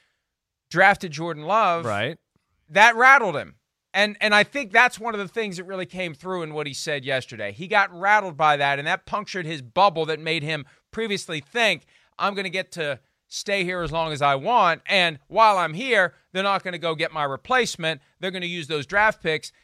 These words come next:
Speaker 1: to help me win as many as I can." And that fantasy, that best case scenario, just disappeared in that moment. And I think that's the difference between last year, end of season press conference after losing in the N F C Championship game,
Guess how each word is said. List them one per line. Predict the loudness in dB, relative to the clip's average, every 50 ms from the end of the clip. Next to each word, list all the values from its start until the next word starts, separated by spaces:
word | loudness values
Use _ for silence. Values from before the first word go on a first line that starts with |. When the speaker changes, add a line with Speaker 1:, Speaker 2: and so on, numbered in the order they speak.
| _ _
Speaker 1:
to | 0 0 0
help | 2 4 2 2 2 -2
me | -10 -8 -8
win | -8 -8 -8 -8 -6 -6
as | -6 -6
many | -4 -4 -4 -4 -2 -4
as | -4 -2 -2
I | -2 -2 -2
can." | -4 -6 -8 -4 -2 0 0 0 0 -2 -6 _ _ _ _ -4
And | -4 -4 -2 0
that | 0 0 0 -2
fantasy, | -6 -18 -10 -6 -4 -2 -2 -2 -4 -6 -6 -6 -6 -6 -4 -4 -6 -6 -10 -12 _ _ _ _ _ -2
that | 0 0 0 0
best | 0 -2 0 0 -2
case | -6 -6 -6 -6 -6
scenario, | -8 -6 -4 0 2 2 4 4 2 2 2 2 2 0 -2 _ _ _ _
just | -6 -6 -6 -6 _
disappeared | -6 -6 -6 -4 -6 -12 _ -6 -4 -2 -2 -2 -2 -6 -10 _ _ _ -8
in | -8 -6 -4
that | -4 -6 -6 -2
moment. | 0 0 0 0 -2 -4 -8 -4
And | 0
I | 0 0
think | 0 -2 -6 0
that's | 2 0 0 0 -4
the | -12
difference | -12 -12 -14 -16
between | -16 -14 -14 -8
last | 0 4 4 4 4 4 0 -8 -8
year, | -4 -4 -2 -2 -4 -6 _ _ _ _ _ _ _ _ _ _ _ _ -6
end | -6 -4 -4
of | -4 -8
season | -8 -8 -8 -10 -12 -8
press | -4 -2 -2 -2 -2
conference | -4 -4 -4 -4 -6 -6 -4
after | -4 -4 -4 -6
losing | -10 -10 -10 -10 -10 -12
in | -10 -10
the | -8 -6
N | -6
F | -8
C | -8 -10 -16
Championship | -12 -8 -8 -8 -6 -8 -10 -12 -10 -12 -12 -6
game, | -4 -4 -4 -4 -6